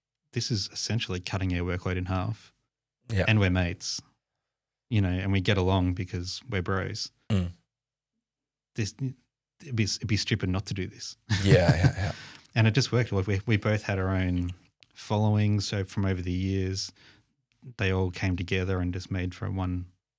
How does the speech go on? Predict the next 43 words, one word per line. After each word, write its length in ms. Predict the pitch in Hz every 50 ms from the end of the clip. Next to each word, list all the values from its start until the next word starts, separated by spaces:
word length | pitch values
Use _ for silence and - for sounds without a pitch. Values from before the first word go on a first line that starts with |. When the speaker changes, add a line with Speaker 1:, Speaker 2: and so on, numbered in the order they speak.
| _ -
Speaker 1:
large 480 | 90 92 90 90 90 90 87 - -
kitty 300 | - - 107 101 98 92
of, 360 | 90 87 85 85 - - - _ _ _ _ _ _ _ _ _ _ _ _ _ -
you 80 | 98
know, 160 | 90 87 90 90 _
support. 480 | - - 98 92 - 104 104 110 113 - _ _ _ _ _ _ _ _ _ _ _ _ _ _ - - -
Speaker 2:
Yeah. 80 | 98 104
Speaker 1:
And 60 | 127
it, 200 | 123 127 _ - -
it 100 | - -
just 200 | - 123 - -
worked. 300 | 110 110 131 123 - - -
But, 240 | 123 117 120 120 123
but 140 | 135 131 131
I, 120 | 127 127 - _ 143 - _ - - - - - - - - _ _
I, 60 | 131
I 180 | 117 - - 113
think 320 | - 143 147 147 - -
it 80 | 117 107
just 260 | - 120 110 - -
really 340 | 113 107 110 107 107 104 101
comes 280 | - - 104 98 92 90
down 260 | - 98 92 90 90
to, 360 | - - 95 90 90 87 85 92 - -
like, 260 | 143 113 98 98 -
we've 120 | 107 101
got 120 | 95 113 101
a 40 | 95
really 320 | 92 95 98 98 92 90
solid 340 | 85 - - 92 90 90 90
friendship. 400 | - - 95 95 - - 110 - - _ _ _ _ _ _ _ _ _ 101
Speaker 2:
Yeah. 160 | 110 - - - _ _
Speaker 1:
You 100 | 110 101
know, 240 | 95 92 92 90 90 92
like, 300 | 90 90 92 101 - - _ - - - - - - - - - _ _
you 120 | - 104
know, 140 | 95 92 95 101
outside 460 | 101 101 101 - - 107 101 101 101
of, 180 | 98 98 101
of 140 | 101 101 90
events, 400 | 95 87 92 90 92 - - -
we're 80 | - 87
still 300 | - - 110 98 92